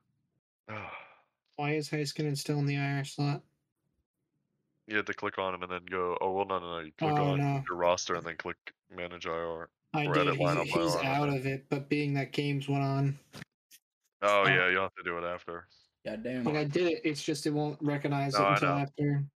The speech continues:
Speaker 1: Yeah, it's, like, grayed out right now 'cause there was games going on. That makes sense.
Speaker 2: Dude, I, I think, I mean,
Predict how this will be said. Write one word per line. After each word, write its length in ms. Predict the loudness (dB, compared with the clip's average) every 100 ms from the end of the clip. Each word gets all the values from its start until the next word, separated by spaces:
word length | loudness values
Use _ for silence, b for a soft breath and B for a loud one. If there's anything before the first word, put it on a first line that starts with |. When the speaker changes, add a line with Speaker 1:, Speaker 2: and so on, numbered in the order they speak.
| _ 2
Speaker 1:
Yeah, 120 | 2
it's, 120 | 2
like, 120 | -4
grayed 240 | 0 2 2
out 200 | 2 0
right 200 | -4 -6
now 160 | -10
'cause 440 | -10 -12 -12 -16 -14 -10
there 100 | -10
was 120 | -8
games 320 | -10 -12 -10
going 240 | -10 -10 -12
on. 200 | -18 -20 B B B _ _ _ _ _ _ _ _ _ _ _ _ _ _ _
That 100 | -10
makes 180 | -8 -6
sense. 320 | -8 -10 -16 -20 _ _ _
Speaker 2:
Dude, 280 | 0 2 0
I, 160 | 0 0
I 40 |
think, 280 | 0 -2 -2
I 80 | -2
mean, 320 | 0 0 -2